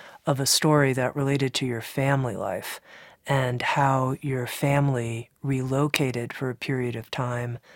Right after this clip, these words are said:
to Tanzania, and what happened and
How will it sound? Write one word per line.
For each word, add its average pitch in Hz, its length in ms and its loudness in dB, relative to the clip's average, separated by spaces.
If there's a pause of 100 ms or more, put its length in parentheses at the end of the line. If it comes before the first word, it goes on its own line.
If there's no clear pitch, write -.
(260)
to 143 100 -2
Tanzania, 123 960 -2 (580)
and 127 540 2 (140)
what 143 220 0
happened 135 680 0 (120)
and 123 480 -4